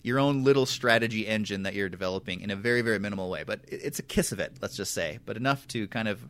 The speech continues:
reference when you're getting into other games. So I could see this as a, a begin the night game. I could see this as a between game games,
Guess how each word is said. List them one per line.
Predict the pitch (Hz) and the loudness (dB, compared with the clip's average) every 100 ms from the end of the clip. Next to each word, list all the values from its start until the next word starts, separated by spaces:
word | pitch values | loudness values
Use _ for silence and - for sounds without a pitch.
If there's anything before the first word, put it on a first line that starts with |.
| - | -10
reference | 101 110 110 95 - | -2 -2 -2 -6 -8
when | 95 | -10
you're | 90 | -6
getting | 98 | -6
into | 92 85 | -6 -6
other | 87 85 | -6 -6
games. | 92 80 73 | -6 -8 -10
So | - 92 80 - - - - - | -6 -4 -4 -8 -20 -20 -20 2
I | 147 | 4
could | 180 156 | 4 0
see | 165 | 0
this | 156 135 | 0 0
as | 107 | 2
a, | 98 90 87 - | 2 2 0 -4
a | 95 | -8
begin | 98 - 117 143 180 | -8 -10 -2 0 2
the | 175 | 2
night | 175 147 | 0 0
game. | 165 160 | -2 0
I | 120 | -2
could | 123 | -2
see | - | 0
this | 131 120 | 0 2
as | 110 104 | 2 2
a | 98 | 0
between | 90 95 160 165 143 | 0 -4 -2 0 0
game | 143 143 135 | 0 0 0
games, | 139 143 147 131 | 0 0 -2 -4